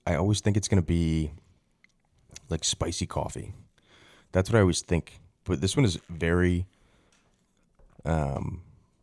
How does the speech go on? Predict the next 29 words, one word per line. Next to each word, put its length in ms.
very 320
refined. 680
I'm 140
not, 280
there's 200
not 140
a 40
lot 120
of 80
bite. 240
It's, 280
uh, 300
it's, 260
it's, 320
it's 160
smooth. 300
I 100
hate 160
using 200
the 60
word 140
smooth 360
because 260
it's, 180
I 60
think 120
it's 100
overused, 500
but 200